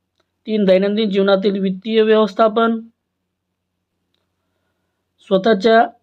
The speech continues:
आरोग्याचे रक्षण करण्यासाठी उपाययोजना, रस्ते सुरक्षा,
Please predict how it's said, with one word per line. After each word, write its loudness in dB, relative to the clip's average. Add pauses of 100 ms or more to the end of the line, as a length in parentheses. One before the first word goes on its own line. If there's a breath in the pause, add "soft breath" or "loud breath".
(180)
आरोग्याचे 0
रक्षण -2
करण्यासाठी 0
उपाययोजना, 2 (1400)
रस्ते 0
सुरक्षा, 2